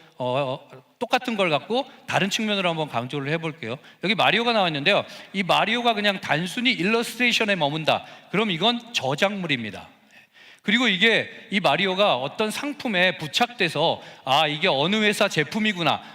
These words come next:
아니면 그게 '아, 이게 어느 제품이구나.' 어떤 이름을, 네이밍을 상거래할 때, 트레이딩할 때 나를 표시하는, 타인과 구별하는, 타인의 상표와 구별하는 상징으로 쓰일 때는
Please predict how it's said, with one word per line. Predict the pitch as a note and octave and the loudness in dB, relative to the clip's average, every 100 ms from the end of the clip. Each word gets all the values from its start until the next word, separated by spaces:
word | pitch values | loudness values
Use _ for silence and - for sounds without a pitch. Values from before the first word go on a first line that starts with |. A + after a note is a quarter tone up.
| - | -4
아니면 | C3 F#3 G3+ D#3 | -2 0 -2 0
그게 | G#3 - | 0 0
'아, | A#2 D#3 | 2 2
이게 | C#3 E3 | 2 0
어느 | C#3+ E3 A3 | 2 2 0
제품이구나.' | - C#3 - G#3+ G3 D3+ G#2 - - - | 0 -2 -2 -2 0 0 -2 -4 -18 -6
어떤 | D#3 - A3 F#3 - | -6 0 -2 -2 0
이름을, | G#3 A#3 B3+ E3+ A2 - - | 2 4 2 0 -2 -6 -10
네이밍을 | C#3 E3 A#3+ A#3+ G#3+ D#3 G#2 - - | 0 4 4 4 2 0 -4 -8 -12
상거래할 | - C4+ C4+ C4+ B3 G#3+ F#3 | -2 -2 2 2 4 2 2
때, | C#3+ - | -4 -4
트레이딩할 | - C#4 C#4 C4 A#3+ G#3 | 0 4 4 2 2 2
때 | - | 0
나를 | B2 A#2+ D#3 G#3 - | 2 4 2 0 0
표시하는, | A#3+ - G3+ D#3 A#2+ - | 0 2 2 0 -4 -6
타인과 | - C4+ B3+ A#3 | 0 0 2 -2
구별하는, | A#3 D#3 G3 E3+ C3 - - - | -2 0 2 2 -2 -8 -16 -2
타인의 | B3 C4 B3 | 0 2 0
상표와 | - B3 - A#3 | 0 -2 -2 -2
구별하는 | G3+ D#3 D#3+ A3 A3+ A#3+ C4+ - - | -2 -2 0 2 2 0 -4 -8 -10
상징으로 | - C#4+ C#4+ C#4+ C#4 | -6 -4 0 2 2
쓰일 | B3+ - G3+ - | 0 -2 -4 0
때는 | E3 A#3+ C4 | 0 0 -2